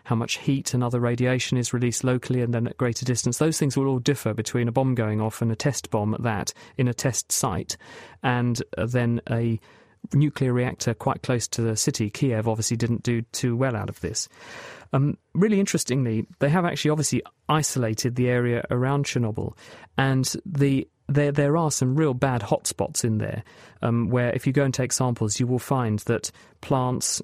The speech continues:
and soil samples are very, very radioactive. People have actually been and had a look at the reactor buildings, though, and there was a very interesting paper, I think it was published in the journal plos One,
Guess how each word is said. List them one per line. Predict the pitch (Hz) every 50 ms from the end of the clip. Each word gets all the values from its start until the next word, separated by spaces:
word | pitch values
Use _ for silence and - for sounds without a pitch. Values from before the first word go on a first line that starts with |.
| - _ -
and | 113 117 117
soil | - - 139 135 120
samples | 113 - - 120 113 113 - - 120 113 113 110 - -
are | - - - 117 117 -
very, | - 120 127 139 143 143 139 131
very | 120 131 123 117 117
radioactive. | 113 120 113 113 113 110 113 127 - - - - - - - - - _ _ - - - - - - - -
People | - 220 220 -
have | 262 226
actually | 214 - - 165
been | 160 165
and | 160 156
had | 151 160 151
a | 147
look | 147 170 - -
at | 156 -
the | 131 127
reactor | 139 156 170 - - 147
buildings, | 139 131 117 110 107 104 101 -
though, | - 107 101 107 - -
and | - 127 131 135 131 123 - -
there | - 139
was | 139 135 127
a | 139
very | 135 165 202 220
interesting | 208 - - - 151 139
paper, | - 151 139 - - 117
I |
think | - - - 190 -
it | -
was | 151 -
published | - 156 147 139 - -
in |
the | 131 127
journal | - 135 127 127 120
plos | - - 139 127 - -
One, | 143 131 117 104 101